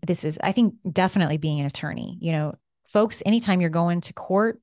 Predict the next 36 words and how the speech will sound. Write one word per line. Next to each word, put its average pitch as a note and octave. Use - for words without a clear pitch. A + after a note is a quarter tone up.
anytime F3+
you're E3+
going E3+
to D#3+
an D#3+
important D#3
interview E3
like D3+
U D3+
S D3+
C E3
I D#3
S D#3+
or D#3+
you're D3
dealing F3+
with F3
a E3
government D#3
agency, E3
it F#3+
can F#3+
be F3
very D#3+
scary D3+
and D3+
you C3
don't G3
wanna G3
say F3
the E3+
wrong D#3+
thing. D#3+
You D#3+
wanna F#3+
be F#3+